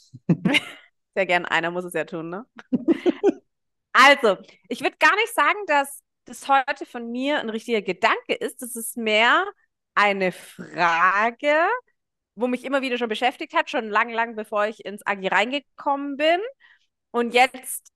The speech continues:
Speaker 2: durch Zufall haben sich immer wieder Situationen ergeben, wo Leute eigentlich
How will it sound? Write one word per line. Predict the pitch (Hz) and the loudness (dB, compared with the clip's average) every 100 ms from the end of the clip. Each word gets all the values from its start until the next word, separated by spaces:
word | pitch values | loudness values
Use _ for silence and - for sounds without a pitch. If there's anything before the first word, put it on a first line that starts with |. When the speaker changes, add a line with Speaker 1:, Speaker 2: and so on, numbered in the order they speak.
| - | -8
Speaker 2:
durch | 247 240 | -6 -6
Zufall | - 370 480 - 294 302 294 | -2 -2 0 4 6 6 4
haben | 269 | 0
sich | 247 - | -4 -8
immer | 294 311 | -4 -4
wieder | 269 285 | -4 -4
Situationen | 294 254 247 233 294 277 | -4 -2 -4 -2 -4 -4
ergeben, | 233 247 262 262 247 233 - | -6 -6 -6 -6 -8 -10 -14
wo | 185 220 | -6 -2
Leute | 214 208 262 269 - | 4 4 4 0 -4
eigentlich | 233 233 240 - | -4 -4 -8 -10